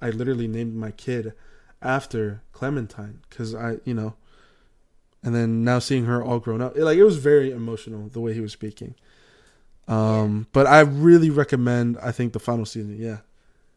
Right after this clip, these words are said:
Speaker 1: Really recommend watching that from the
Speaker 2: Alright.
Speaker 1: Rad Brad or
Speaker 2: Yeah.
Speaker 1: playing it.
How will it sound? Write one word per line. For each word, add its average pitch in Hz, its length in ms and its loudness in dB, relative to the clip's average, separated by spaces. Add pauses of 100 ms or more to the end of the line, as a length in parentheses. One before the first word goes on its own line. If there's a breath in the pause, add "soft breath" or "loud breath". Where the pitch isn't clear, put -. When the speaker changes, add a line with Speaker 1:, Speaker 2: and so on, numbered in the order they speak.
(260)
Speaker 1:
Really 127 240 -2
recommend 110 500 -6 (360)
watching 110 400 -10
that 104 160 -12 (1080)
from 139 180 -4
the 127 60 -4
Speaker 2:
Alright. 117 200 -4
Speaker 1:
Rad - 40 -14
Brad 107 280 -10
or 202 140 4
Speaker 2:
Yeah. 208 80 -8
Speaker 1:
playing 143 260 0
it. 110 180 -8